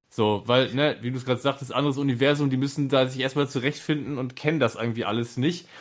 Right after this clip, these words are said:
Und es ist ja auch im Comic wieder so ein bisschen dieses, es ist so ein Fish out of the water, nicht ganz so krass durchgezogen, aber es hat diese Anleihen davon, das sich ja dann immer auch gut für Gags und, äh, für G-, äh, Geschichten eignet,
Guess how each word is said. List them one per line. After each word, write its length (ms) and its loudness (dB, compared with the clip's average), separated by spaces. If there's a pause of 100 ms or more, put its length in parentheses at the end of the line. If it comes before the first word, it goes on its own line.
(120)
Und 160 4
es 80 4
ist 100 0
ja 120 8
auch 100 4
im 100 0
Comic 320 2
wieder 160 2
so 80 -2
ein 60 -4
bisschen 260 0
dieses, 380 -4 (480)
es 120 0
ist 140 -4
so 60 0
ein 80 0
Fish 260 -2
out 160 4
of 140 0
the 80 2
water, 480 2
nicht 200 -4
ganz 280 0
so 100 -2
krass 500 -8 (140)
durchgezogen, 800 -2 (400)
aber 140 -2
es 120 -2
hat 160 -6
diese 200 -4
Anleihen 440 0
davon, 600 -4
das 180 -4
sich 140 -4
ja 120 4
dann 120 0
immer 120 2
auch 200 0
gut 100 0
für 180 -2
Gags 460 -2 (540)
und, 340 -2 (140)
äh, 440 -8
für 500 0
G-, 420 -6
äh, 40 -4
Geschichten 800 -2 (400)
eignet, 600 0